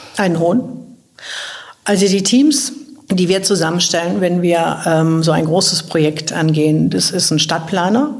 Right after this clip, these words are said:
das ist ein Grün-Freiraumplaner, immer, und ein gutes oder ein guter Architekt.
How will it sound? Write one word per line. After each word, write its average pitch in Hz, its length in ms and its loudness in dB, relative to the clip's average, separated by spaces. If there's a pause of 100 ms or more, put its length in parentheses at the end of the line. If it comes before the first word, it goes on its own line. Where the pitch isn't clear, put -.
(380)
das 185 180 0
ist - 180 -2
ein 175 160 2
Grün-Freiraumplaner, 170 1500 2 (240)
immer, - 420 0 (760)
und 220 380 4 (460)
ein 185 240 -4
gutes 175 580 0
oder 180 180 0
ein 165 140 -2
guter 170 280 -2
Architekt. - 640 -6